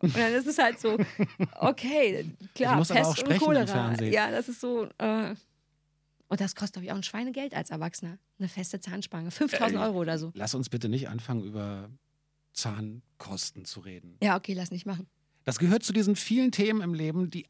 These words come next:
Speaker 2: alle angehen, wo jeder auch was zu, zu sagen hat, so wie, wie Internetanschlüsse oder so.
Speaker 1: Ja.
Speaker 2: Aber es ist so unfassbar langweilig, darüber zu reden.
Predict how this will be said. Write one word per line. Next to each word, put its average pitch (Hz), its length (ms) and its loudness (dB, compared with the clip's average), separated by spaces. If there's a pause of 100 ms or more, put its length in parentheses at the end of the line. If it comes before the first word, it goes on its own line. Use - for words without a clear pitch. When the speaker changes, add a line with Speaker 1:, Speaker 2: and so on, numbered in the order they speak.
(100)
Speaker 2:
alle 226 320 2
angehen, 208 680 0
wo 175 100 -2
jeder 208 420 2
auch 208 140 0
was 214 140 2
zu, 220 100 -2
zu 196 160 -4
sagen 175 400 0
hat, 165 180 0
so 113 260 -2
wie, 107 260 -2
wie 123 140 -4
Internetanschlüsse 113 920 -2
oder 110 180 -4
so. 131 220 -2 (120)
Speaker 1:
Ja. 240 220 0 (440)
Speaker 2:
Aber 143 380 -2
es 139 180 -8
ist - 160 -8
so 165 100 -6
unfassbar 220 540 0
langweilig, 180 420 0
darüber 147 320 -4
zu - 160 -6
reden. 120 400 -6